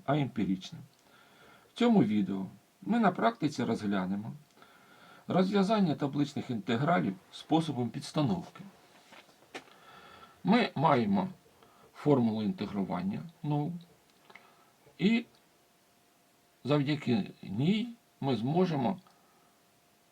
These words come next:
застосовувати новий спосіб підстановки, теоретично вірний. Розглянемо. Візьмемо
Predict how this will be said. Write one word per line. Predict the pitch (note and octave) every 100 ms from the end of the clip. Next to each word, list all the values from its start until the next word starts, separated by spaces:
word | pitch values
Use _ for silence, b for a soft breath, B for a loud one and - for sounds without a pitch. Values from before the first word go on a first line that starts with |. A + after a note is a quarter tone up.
| _ _ _ _ _ _
застосовувати | F2+ G2+ B2 - C3 D#3+ D3 G2+ G2 A#2
новий | B2 A#2 F#2+
спосіб | F#2+ - - F#3 -
підстановки, | F#3+ - - E3 G#3 G3+ G3 E3 - _ - -
теоретично | - A#2 - F3 -
вірний. | G2+ E2+ D#2+ - - _ _ B B B B -
Розглянемо. | G#3 G#3+ F3+ G2+ - - - _ _ _ _ _ _ _ _ _ -
Візьмемо | A3 D4+ G#3+ F3 C#3 -